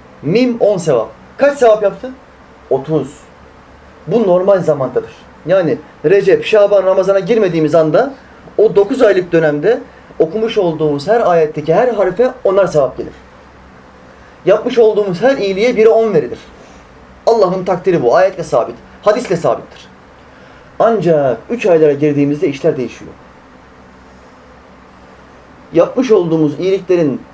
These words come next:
sevabı, derecesi artıyor. Ne gibi? Bunları da kriterleri var. Rakamlar, adetler yükseliyor. Mesela Recep ayına girdik. Şu anda Recep'in birinci gecesindeyiz.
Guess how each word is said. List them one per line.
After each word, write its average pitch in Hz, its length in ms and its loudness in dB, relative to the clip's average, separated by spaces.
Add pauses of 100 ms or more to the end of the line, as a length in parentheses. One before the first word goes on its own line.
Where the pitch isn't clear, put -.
(120)
sevabı, 185 500 0
derecesi 214 380 0
artıyor. 135 320 -4 (1160)
Ne 220 140 2
gibi? 214 320 -2 (580)
Bunları 185 300 2
da 151 100 -2
kriterleri 131 480 -2
var. 95 100 -10 (380)
Rakamlar, 175 420 0
adetler 170 380 0
yükseliyor. 131 500 -4
Mesela 160 400 0 (580)
Recep 202 340 2
ayına 202 200 4
girdik. 156 400 -4 (1300)
Şu 269 240 0
anda 135 380 0 (380)
Recep'in 226 460 2
birinci 208 280 0
gecesindeyiz. 135 600 -4